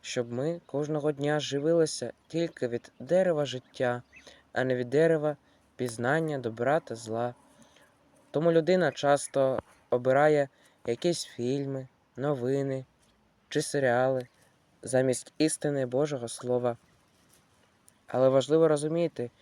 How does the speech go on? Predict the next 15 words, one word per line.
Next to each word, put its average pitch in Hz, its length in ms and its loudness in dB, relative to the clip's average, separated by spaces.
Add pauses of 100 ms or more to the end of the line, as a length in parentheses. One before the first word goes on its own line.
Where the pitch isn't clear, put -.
(420)
що 131 180 -4
це 143 220 -2
не 143 100 0
дає 147 280 4
нам 127 240 -4
життя, 131 500 -2 (2750)
але 135 240 8
приводить 143 640 2 (200)
до 131 100 2
духовної 143 580 2
смерті, 127 640 -6 (360)
як 127 200 0
було 127 300 2
в 151 60 2
Адама 151 460 2